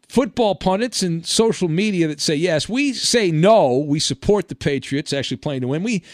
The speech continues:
say that tanking is reserved for pathetic franchises like the Jets. Patriots have been winners, and they gotta go down fighting.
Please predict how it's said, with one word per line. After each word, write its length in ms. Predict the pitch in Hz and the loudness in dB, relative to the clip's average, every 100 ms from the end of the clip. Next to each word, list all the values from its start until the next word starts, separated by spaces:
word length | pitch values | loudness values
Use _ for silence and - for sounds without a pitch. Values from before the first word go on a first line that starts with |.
| - - | -20 -12
say 200 | - 254 233 | 0 4 4
that 180 | 202 | 2
tanking 560 | - - 277 285 240 208 | 0 2 2 0 -2 0
is 320 | 185 156 - - | 0 -2 -4 -2
reserved 760 | 156 160 127 247 233 196 180 | 0 2 4 4 4 2 -2
for 220 | - 156 147 | -2 -2 -2
pathetic 520 | 151 - 220 202 170 | -4 -2 -2 -2 -4
franchises 720 | - 185 180 170 147 135 131 | -4 -4 -2 -2 0 -2 0
like 300 | 143 226 226 | 2 0 0
the 100 | 170 | -2
Jets. 480 | 135 113 92 - - - - - _ _ _ | -2 -4 -6 -8 -10 -12 -20 -20 _ _ _
Patriots 460 | - 240 - 208 165 | -2 -2 -2 -2 0
have 100 | 156 | 2
been 200 | 190 185 | 2 4
winners, 520 | 247 381 277 - - _ _ _ _ - | 2 2 2 0 -8 _ _ _ _ -4
and 80 | 160 | 0
they 20 | |
gotta 180 | 262 294 | 2 2
go 80 | |
down 240 | 277 277 262 | 4 4 2
fighting. 500 | - 240 220 123 | 2 4 4 2